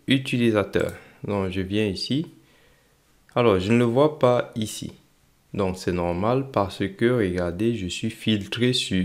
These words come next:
Zabbix Administrator. Donc, je vais mettre ici tout et je peux voir infra ici.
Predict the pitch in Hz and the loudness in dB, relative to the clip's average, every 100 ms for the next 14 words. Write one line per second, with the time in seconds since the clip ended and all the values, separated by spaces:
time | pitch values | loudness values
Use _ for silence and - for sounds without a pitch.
0 | - 90 82 95 95 113 127 - - - | -2 -6 0 2 2 0 -2 -4 -10 -6
1 | 107 98 101 101 104 - 113 - 87 - | -2 -2 0 -2 -2 -4 -4 -2 -4 -6
2 | - _ _ - - - 98 92 101 107 | -14 _ _ -20 -20 -8 -4 -2 0 0
3 | 101 98 90 - 95 92 - 113 151 - | -2 -4 -8 -6 -6 -8 -6 -4 -4 -10
4 | _ _ _ - 101 110 - - 95 95 | _ _ _ -6 -2 -2 -4 -8 -6 -4
5 | - 113 107 107 - 110 101 - 113 95 | -2 0 0 -2 -2 -2 -2 -4 -6 -6
6 | - | -10